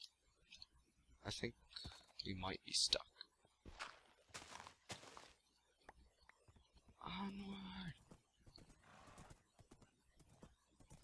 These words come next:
This was a bad idea. This was a very bad. Oh my. If we got into that jungle,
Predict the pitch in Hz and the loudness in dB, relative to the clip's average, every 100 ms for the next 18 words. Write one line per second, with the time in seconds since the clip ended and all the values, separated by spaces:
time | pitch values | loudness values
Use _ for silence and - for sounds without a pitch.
0 | - - - - - - - - - - | -12 -14 -18 -16 -14 -16 -16 -20 -20 -20
1 | - - - _ - - - - - - | -16 -16 -16 _ -20 -16 -14 -16 -6 6
2 | - - - - 82 87 87 - - - | 10 12 10 8 6 8 6 2 -2 -6
3 | - - - - - - - - - - | -16 -20 -18 -20 -20 -20 -20 -20 -18 -18
4 | - - - - - - - - - - | -20 -20 -20 -18 -14 -14 -8 6 6 8
5 | - - - - - - 135 131 92 92 | 6 4 -2 -6 0 4 6 6 2 0
6 | - - - - - 50 - - - - | -8 -16 -18 2 6 6 6 2 -12 -18
7 | - - - - - - - - - - | -20 -18 -16 -20 -20 -20 -20 -18 -14 -14
8 | - - - - - - - - - 151 | -16 -16 -16 -16 -20 -20 -20 -18 4 6
9 | 147 92 101 92 - - - - - - | 8 8 6 4 -6 -20 -20 -20 -20 -20
10 | - _ - - - - - - - - | -20 _ -20 -20 -20 -20 -18 -18 -20 -20
11 | - - - - - - 123 139 - - | -20 -20 -20 -18 -14 2 10 10 12 12
12 | 127 - 113 95 | 12 12 10 4